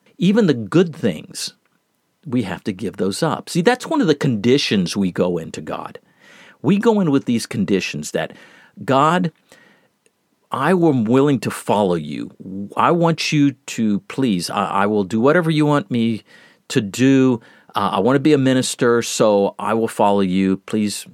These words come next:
make me be a minister or whatever. I want to be a doctor or an attorney or whatever. Those are good things. I want to do those." And we think God will say, "Okay, I will give you your heart's desire." And I,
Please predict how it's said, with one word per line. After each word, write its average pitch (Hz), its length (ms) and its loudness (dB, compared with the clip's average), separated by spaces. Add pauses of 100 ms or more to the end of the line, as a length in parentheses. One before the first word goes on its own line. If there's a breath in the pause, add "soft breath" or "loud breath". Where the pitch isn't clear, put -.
(120)
make 95 120 -8
me 90 140 -8
be 82 160 -8
a 85 60 -8
minister 85 640 -6
or 87 300 -4
whatever. 90 500 -2
I 82 40 -2
want 87 120 -6
to 80 100 -8
be 87 40 -4
a 87 60 -8
doctor 82 500 -4
or 82 160 -6
an 82 100 -6
attorney 82 420 -8
or 80 60 -8
whatever. 85 280 -6
Those 95 280 0
are 101 120 0
good 98 300 -2
things. 123 600 0
I 85 60 -4
want 92 180 -4
to 95 60 -2
do 98 220 -2
those." 90 360 -4
And 90 100 -10 (300 loud breath)
we 151 100 0
think 165 220 0
God 123 200 2
will 113 140 0
say, 107 320 -2
"Okay, 151 400 -2 (280)
I 113 100 -4
will 117 100 -2
give 123 300 0
you 113 160 2
your 107 240 0
heart's 107 400 -2
desire." 104 460 2
And 143 140 0
I, 196 300 0